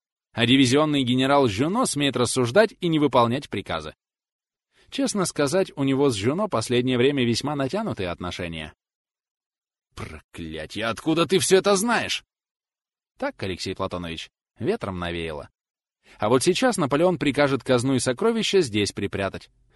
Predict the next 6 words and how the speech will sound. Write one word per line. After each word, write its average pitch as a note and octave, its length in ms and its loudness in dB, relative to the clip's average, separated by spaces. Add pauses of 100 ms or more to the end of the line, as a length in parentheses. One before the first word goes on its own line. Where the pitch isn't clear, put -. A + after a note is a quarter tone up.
(140)
вазы G#2+ 340 2
уничтожить, G#2+ 720 0 (120)
а C#3 140 4
лошадей C3+ 420 4
в D#3+ 60 2
артиллерию». E2+ 600 -4